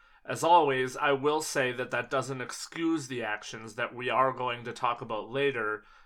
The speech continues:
but it still makes one feel some sadness and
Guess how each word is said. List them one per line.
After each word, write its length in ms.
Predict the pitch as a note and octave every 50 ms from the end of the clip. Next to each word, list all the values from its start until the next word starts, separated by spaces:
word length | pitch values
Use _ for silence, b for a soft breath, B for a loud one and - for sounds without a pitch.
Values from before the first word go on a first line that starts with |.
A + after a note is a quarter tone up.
| b b
but 120 | - C#3
it 100 | D3 C#3+
still 360 | - - - - F#3+ G#3 G#3+ G#3
makes 360 | F3+ D#3+ D#3+ D3+ - - -
one 240 | D3+ D3+ D3+ D3+ D3
feel 460 | C3+ - - D3+ C#3+ C#3+ C3+ C3+ C3
some 260 | C3 - - B2+ A#2
sadness 760 | A2+ - - - D3 D#3+ D#3+ D#3+ D#3+ E3 D#3+ D#3 - - - -
and 380 | - B2 B2 B2 B2 B2 B2